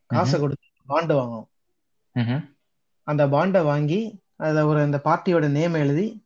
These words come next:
Speaker 1: அந்த
Speaker 2: ம்ஹும்.
Speaker 1: பார்ட்டிகிட்ட கொடுத்தா போதும். அந்த
Speaker 2: ம்ஹும்.
Speaker 1: பார்ட்டிஸ் வந்து அதை பேங்க்ல போட்டு கேஷ் பண்ணிடும். ஆனா
Speaker 2: ஓகே. ம்ஹும்.
Speaker 1: இந்த இப்ப கம்பெனியோட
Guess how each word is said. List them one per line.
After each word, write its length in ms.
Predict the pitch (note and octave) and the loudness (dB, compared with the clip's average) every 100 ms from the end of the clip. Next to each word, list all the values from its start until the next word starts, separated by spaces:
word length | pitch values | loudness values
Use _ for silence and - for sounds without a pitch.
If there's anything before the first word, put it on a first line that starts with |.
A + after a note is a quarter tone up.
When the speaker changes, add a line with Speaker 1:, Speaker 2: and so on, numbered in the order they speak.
| _ | _
Speaker 1:
அந்த 220 | D3+ C#3+ | -4 -2
Speaker 2:
ம்ஹும். 280 | C3+ C3 - | 0 -2 0
Speaker 1:
பார்ட்டிகிட்ட 340 | D#3 D#3+ D#3 | 0 0 -4
கொடுத்தா 280 | C#3+ C3 C#3+ - | -6 -6 -6 -8
போதும். 400 | A#2+ C3+ A3 A#3 _ _ _ _ _ | -8 -4 -4 -8 _ _ _ _ _
அந்த 160 | - D#3 | -2 0
Speaker 2:
ம்ஹும். 80 | C3 | 4
Speaker 1:
பார்ட்டிஸ் 360 | F#3+ G3 G3+ D#3+ | 2 4 0 0
வந்து 220 | D#3+ A3+ | 0 2
அதை 160 | G3 | 4
பேங்க்ல 640 | D#3+ C3+ D#3 F3 E3 D3+ C#3 | 4 4 2 2 2 2 2
போட்டு 240 | D3 D3 | -2 -2
கேஷ் 300 | - C#3+ - | -2 -2 -2
பண்ணிடும். 320 | B2 A#2 - _ _ _ _ _ _ | -8 -8 -10 _ _ _ _ _ _
ஆனா 380 | C#3 C#3 D#3 | -2 0 2
Speaker 2:
ஓகே. 280 | G#3+ G#2 G#2+ A2+ - _ _ | 2 0 0 -2 -8 _ _
ம்ஹும். 300 | A#2 A2+ C3 - _ - | -2 -2 -6 -10 _ -20
Speaker 1:
இந்த 180 | - C#3 B2+ B2 A#2+ A#2 A2+ A2 A2 G#2 - _ _ | -6 -4 -2 -4 -4 -6 -6 -8 -8 -10 -16 _ _
இப்ப 160 | - A#2+ A#2 A2+ A2+ A2 A2 A2 - | -8 -6 -4 -4 -6 -6 -8 -10 -10
கம்பெனியோட 520 | D3 F3+ G#3+ G3+ F3+ | -6 0 2 4 2